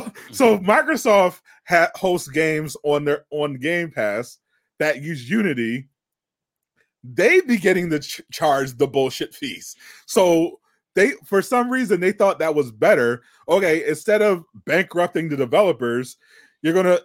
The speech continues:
Speaker 1: you're gonna try to put that on Microsoft. All Microsoft's gonna do is not have <laughs> games on their plat-, on Unity games on their platform.
Speaker 2: Yeah.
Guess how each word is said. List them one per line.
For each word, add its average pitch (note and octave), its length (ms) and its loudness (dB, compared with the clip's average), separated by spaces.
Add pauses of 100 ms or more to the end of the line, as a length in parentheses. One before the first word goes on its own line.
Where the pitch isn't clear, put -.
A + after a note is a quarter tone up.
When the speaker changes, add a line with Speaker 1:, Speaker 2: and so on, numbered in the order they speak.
Speaker 1:
you're D3+ 140 -2
gonna D#3+ 220 2 (680)
try F3 160 2
to C#3 220 -2 (560)
put F#3 200 -4
that E3+ 160 4
on C3 200 0
Microsoft. F#3+ 800 -2 (200)
All G#3 160 2
Microsoft's A3 480 0
gonna F#3+ 180 -2
do D#3+ 300 -2
is C#3 280 2 (300)
not C3+ 380 -4
have E3 320 0
<laughs> E3 80 -2
games A#3+ 300 0
on D4+ 200 0
their E4 120 2
plat-, - 400 -6
on A3+ 180 0
Unity C4+ 280 -4
games B3+ 280 -4
on B3+ 60 -4
their C4+ 100 -2
platform. E3+ 580 -10 (240)
Speaker 2:
Yeah. A2+ 340 -10